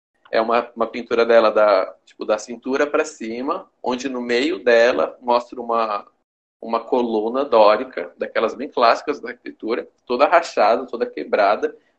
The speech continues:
e ela com um monte de prego e parafuso enfiado no corpo inteiro. Então, assim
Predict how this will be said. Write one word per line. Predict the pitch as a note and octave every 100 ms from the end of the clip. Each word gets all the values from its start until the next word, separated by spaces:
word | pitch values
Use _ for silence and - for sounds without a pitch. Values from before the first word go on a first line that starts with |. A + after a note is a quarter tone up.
| -
e | A#2
ela | B2
com | B2 B2+
um |
monte | A#2 C3+ -
de | D3+
prego | - - A2+ B2 B2+
e | A#2+
parafuso | - B2 A#2+ - B2 A#2+
enfiado | B2 - A#2+ A2+ A2
no | A2+
corpo | A#2 A#2 -
inteiro. | - B1+ - -
Então, | -
assim | - A2 F#2+